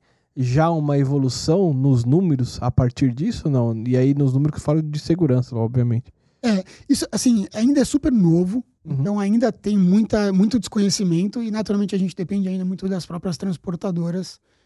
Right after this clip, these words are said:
Speaker 2: é, de, de usarem isso que a gente oferece, né? Então, é, até um ponto que a gente começou a reparar, ainda continua muito forte, "Ah, não, mas é motorista de aplicativo. Ah, não, mas eu peguei pela Fretebras. Ah, mas",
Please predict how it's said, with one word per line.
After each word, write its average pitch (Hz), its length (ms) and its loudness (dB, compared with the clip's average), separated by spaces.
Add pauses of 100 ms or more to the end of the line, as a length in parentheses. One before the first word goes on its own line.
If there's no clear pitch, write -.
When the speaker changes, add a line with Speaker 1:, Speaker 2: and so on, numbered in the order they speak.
Speaker 2:
é, 175 240 -2
de, 156 260 -4
de 160 300 -10 (160)
usarem 202 540 2
isso 139 100 -8
que - 60 -10
a 143 60 -4
gente 147 180 -4
oferece, 127 480 -10
né? 156 80 -6
Então, 190 260 -2 (460)
é, 160 300 2 (500)
até 190 180 -2
um 214 120 2
ponto 202 200 0
que - 60 -4
a 175 40 2
gente 175 140 0
começou 180 240 -4
a 165 40 2
reparar, 165 500 0 (840)
ainda 220 320 2
continua 214 380 2
muito 208 240 4
forte, 196 400 -4
"Ah, 196 140 0
não, 175 160 0
mas 147 160 -6
é 165 40 -6
motorista 165 400 -8
de 175 220 -12
aplicativo. 165 540 -10
Ah, 170 100 0
não, 160 140 -2
mas 147 100 -4
eu 151 80 -6
peguei 160 220 -10
pela 170 180 -6
Fretebras. 151 540 -10
Ah, 156 60 -10
mas", 165 140 -12